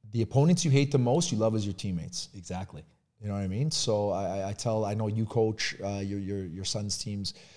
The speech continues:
Speaker 1: I coach my daughter's teams. I remember we were playing against a goalie, and she was screaming, and she's making saves. I went up to the dad. I'm like, "Listen, she wants to play.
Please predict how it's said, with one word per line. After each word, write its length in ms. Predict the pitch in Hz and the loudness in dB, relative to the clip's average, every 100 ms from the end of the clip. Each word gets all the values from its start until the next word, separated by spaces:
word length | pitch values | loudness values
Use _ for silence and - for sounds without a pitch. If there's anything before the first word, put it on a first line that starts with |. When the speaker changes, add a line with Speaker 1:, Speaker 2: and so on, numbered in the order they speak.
| - - | -18 -8
Speaker 1:
I 80 | 104 | -4
coach 220 | 110 107 | -2 -2
my 80 | 107 | -4
daughter's 340 | 104 107 - | -2 -2 -4
teams. 240 | 113 107 | -4 -4
I 60 | 101 | -4
remember 320 | 101 104 104 | -4 -4 -2
we 140 | 98 101 | -2 -4
were 80 | |
playing 220 | 95 110 104 | -4 -4 -4
against 240 | 101 98 | -4 -4
a 40 | |
goalie, 380 | 95 101 101 101 | -6 -4 -4 -4
and 100 | 95 | -4
she 140 | - 104 | -6 -6
was 140 | 87 | -4
screaming, 600 | - - 110 101 101 95 | -4 -4 -8 -8 -8 -10
and 100 | 87 | -10
she's 240 | 104 - | -6 -4
making 280 | 113 107 110 | -4 -6 -4
saves. 400 | 95 110 104 92 | -4 -2 -4 -6
I 80 | 95 | -8
went 120 | 101 | -8
up 60 | 92 | -10
to 80 | 101 | -10
the 60 | |
dad. 240 | 85 95 95 | -10 -8 -8
I'm 80 | |
like, 100 | 87 | -10
"Listen, 280 | - 98 - | -8 -10 -10
she 60 | 101 | -12
wants 180 | 101 98 | -10 -8
to 60 | 101 | -8
play. 340 | - 107 | -6 -6